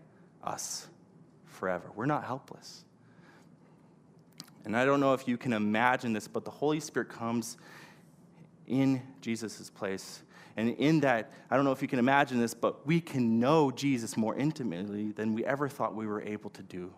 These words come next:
before, because the Holy Spirit comes. But there is a problem. We face every day, all of us, opposition. I like to think of them as the unholy trinity, the world, the flesh, and the devil.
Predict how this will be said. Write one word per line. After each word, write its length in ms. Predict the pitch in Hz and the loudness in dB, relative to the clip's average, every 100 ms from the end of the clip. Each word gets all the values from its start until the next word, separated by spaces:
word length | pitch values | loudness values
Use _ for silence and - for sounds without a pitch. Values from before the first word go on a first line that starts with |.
| - | -18
before, 480 | 92 - 101 90 - - - - - | -18 -10 -8 -8 -12 -20 -20 -20 -20
because 460 | - - 127 110 - - - - - - | -14 -4 -2 -2 -10 -18 -20 -20 -20 -14
the 60 | |
Holy 160 | 107 98 | -8 -8
Spirit 320 | - 95 92 | -8 -12 -12
comes. 440 | - - - - - - - - - _ - - - - - - - - - - - | -16 -18 -20 -20 -20 -20 -20 -20 -20 _ -20 -20 -20 -20 -20 -20 -20 -20 -20 -10 4
But 260 | 117 - - - | 4 4 -8 -2
there 160 | 117 139 | 4 4
is 140 | 160 | 4
a 40 | |
problem. 420 | 160 175 196 - - - - - - - - - - - - - - - - | 2 4 2 0 -16 -20 -20 -20 -20 -20 -20 -20 -20 -20 -20 -20 -20 -20 -4
We 280 | 120 135 147 | 4 6 4
face 840 | - - 113 104 147 - - - - - | 0 0 2 2 -2 -6 -12 -14 -18 -6
every 220 | 98 127 | -4 -2
day, 460 | 147 117 101 113 127 - - - | -2 -2 -2 -4 -10 -18 -20 -6
all 180 | 87 107 | -2 0
of 120 | 139 | 0
us, 260 | 95 107 - - - | -2 -2 -10 -16 -4
opposition. 800 | 104 104 110 120 139 - 92 - - - - - - - - | -2 -2 -4 -4 -4 -6 -12 -16 -20 -20 -20 -20 -20 -10 2
I 60 | |
like 200 | 110 135 147 | 4 4 2
to 60 | |
think 240 | - 135 143 | 0 2 2
of 120 | 120 | 2
them 180 | 123 120 | 2 4
as 160 | 117 | 2
the 120 | 117 | 2
unholy 500 | 120 170 120 87 90 | 4 4 2 -4 -6
trinity, 480 | 85 - 92 85 92 | -8 -6 -6 -4 -6
the 120 | 95 | -4
world, 380 | 101 101 110 120 | -2 0 0 0
the 60 | 113 | -4
flesh, 480 | - 98 101 - - | -4 -4 -4 -8 -6
and 160 | 95 | -6
the 40 | 90 | -6
devil. 320 | 87 92 | -8 -10